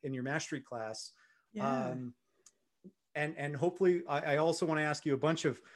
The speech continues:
Speaker 1: a bunch of other non-related questions, ki-, kind of behind the scenes that help motivate and
Speaker 2: Absolutely.
Speaker 1: drive your, your energy towards this. But, uh, wh-, how would you like to introduce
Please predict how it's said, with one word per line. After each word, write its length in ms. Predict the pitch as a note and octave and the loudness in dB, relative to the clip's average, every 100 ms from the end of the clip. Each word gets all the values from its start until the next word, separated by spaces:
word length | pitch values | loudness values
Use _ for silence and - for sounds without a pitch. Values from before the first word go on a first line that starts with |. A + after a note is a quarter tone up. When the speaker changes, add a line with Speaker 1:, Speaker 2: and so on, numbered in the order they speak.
| - F#3 | -6 6
Speaker 1:
a 20 | |
bunch 220 | D4+ C4 | 8 8
of 80 | G#3 | 8
other 200 | A#3 F3+ | 8 8
non-related 840 | E3+ G3 B3 A#3 G#3 G3+ G3 E3 | 6 2 0 4 4 6 6 4
questions, 440 | - F3+ - D3 - | 0 0 0 -8 -8
ki-, 120 | - D#3+ | -8 -6
kind 180 | D#3 D#3 | -4 -4
of 100 | C#3 | -4
behind 360 | C#3 C3+ D#3 C#3 | -6 -4 -4 -4
the 40 | |
scenes 380 | C3 E3 E3 D3 | -2 -2 -2 -4
that 100 | C3+ | -4
help 200 | - C#3 | -4 -4
motivate 380 | C3 C#3 D3+ C3+ | -2 0 2 2
and 80 | C3+ C3+ | 0 -2
Speaker 2:
Absolutely. 240 | B2 E3+ | -6 -4
Speaker 1:
drive 480 | C3 C#3 C#3+ C3 B2 A#2+ - - - _ | -2 0 0 -2 -6 -10 -20 -20 -20 _
your, 180 | C3+ C#3 | -6 -6
your 180 | C3 C3+ | -6 -8
energy 380 | C#3+ F3 C#3 C3 | -4 -6 -6 -10
towards 300 | - C3 A#2+ | -8 -10 -6
this. 300 | A#2+ A#2+ - - | -6 -8 -8 -2
But, 260 | C#3 C3 - | -2 -2 -2
uh, 300 | D3+ D3 D3 - - _ _ _ _ _ _ _ _ _ _ | 0 0 -2 -6 -18 _ _ _ _ _ _ _ _ _ _
wh-, 300 | E3+ D3+ G#3+ | -14 -8 -6
how 180 | - G#3+ | -2 0
would 140 | A#3+ F#3+ | 0 0
you 100 | G#3 | 2
like 160 | F#3 | 2
to 100 | G3 | 0
introduce 520 | E3+ C#3+ C3+ C3+ - | -2 -4 -4 -4 -6